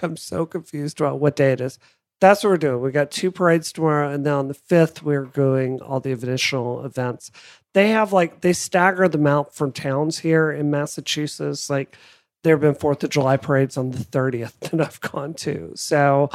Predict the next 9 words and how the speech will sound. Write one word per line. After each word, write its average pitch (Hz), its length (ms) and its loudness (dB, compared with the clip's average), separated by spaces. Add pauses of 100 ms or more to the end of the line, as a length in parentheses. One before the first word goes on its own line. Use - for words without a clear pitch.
(360)
uh, 147 340 2
we're 156 120 -2
doing 170 280 2
that. 190 460 2
We 165 100 -4
are 151 120 -2
canvassing. 190 1200 2 (800)
I 160 260 2
am 156 720 0